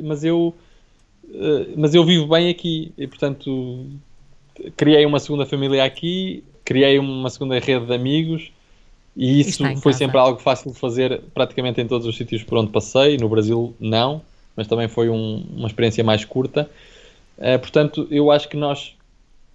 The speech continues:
Speaker 1: substituímos um bocadinho aquilo que deixamos em Portugal.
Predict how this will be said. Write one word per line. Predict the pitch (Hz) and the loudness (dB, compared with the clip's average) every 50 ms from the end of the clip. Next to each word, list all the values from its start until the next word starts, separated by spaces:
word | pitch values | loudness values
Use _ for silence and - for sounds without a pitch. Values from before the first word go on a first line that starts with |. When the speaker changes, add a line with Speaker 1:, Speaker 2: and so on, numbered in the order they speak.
| _ _ - | _ _ -20
Speaker 1:
substituímos | 131 - - - 160 139 - - 160 - - 160 151 151 135 135 | -20 -12 -8 -8 -8 -6 -6 -10 -8 -4 0 0 0 0 0 0
um | 143 147 147 | 0 0 0
bocadinho | 131 - - - 135 123 131 135 139 139 143 147 147 151 - - - _ - | -2 -2 2 2 4 4 4 2 0 -2 -2 -4 -6 -8 -12 -18 -20 _ -2
aquilo | - 117 - - 143 135 | -2 0 2 4 4 4
que | 135 - 131 | 4 2 4
deixamos | 139 135 127 - 135 135 139 135 - - - - _ - - | 4 4 4 4 2 2 0 -4 -8 -12 -18 -20 _ -10 -6
em | 135 123 | -6 -6
Portugal. | - - - 139 143 131 127 120 - | -6 -6 -2 2 4 4 4 2 -2